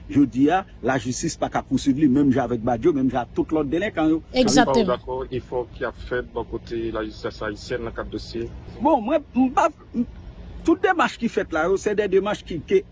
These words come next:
Speaker 1: euh, nouveau juge d'instruction à joindre là. Pas grand aucune nouveauté.
Speaker 2: Non, pas grand aucune
Speaker 1: D'ailleurs,
Speaker 2: nouveauté.
Speaker 1: c'est même une honte pour nous.
Speaker 2: Mhm.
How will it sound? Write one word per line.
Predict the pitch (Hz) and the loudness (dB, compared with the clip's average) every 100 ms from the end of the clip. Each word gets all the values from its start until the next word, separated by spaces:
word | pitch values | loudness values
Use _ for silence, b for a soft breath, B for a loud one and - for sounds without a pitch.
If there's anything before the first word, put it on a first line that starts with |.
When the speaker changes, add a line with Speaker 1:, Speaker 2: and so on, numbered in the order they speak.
| - | -10
Speaker 1:
euh, | - - - - - - 143 | -10 -10 -16 -16 -12 -8 -4
nouveau | 165 180 175 147 233 | 2 4 4 6 2
juge | 165 165 | 2 0
d'instruction | 165 - - | 0 0 0
à | 151 | 2
joindre | 143 147 123 | 4 4 4
là. | 127 - - - - - - - - | 0 -4 -20 -20 -20 -18 -18 -14 -2
Pas | 233 | 0
grand | 233 247 | 2 0
aucune | - 214 185 175 147 | 0 0 0 0 2
nouveauté. | 175 160 - 403 | 4 6 4 6
Speaker 2:
Non, | 453 349 | 6 8
pas | 349 330 | 8 6
grand | 339 311 | 6 8
aucune | |
Speaker 1:
D'ailleurs, | 311 247 | 8 8
Speaker 2:
nouveauté. | 233 202 214 180 - - - - - - - - - | 6 2 0 -2 -12 -14 -18 -18 -16 -16 -14 -14 -12
Speaker 1:
c'est | - 254 | -2 0
même | 240 240 | 2 4
une | 220 | 6
honte | 185 190 196 285 | 6 4 2 -2
pour | 277 170 | 2 4
nous. | 139 113 - - | 4 2 -4 -2
Speaker 2:
Mhm. | 254 | 4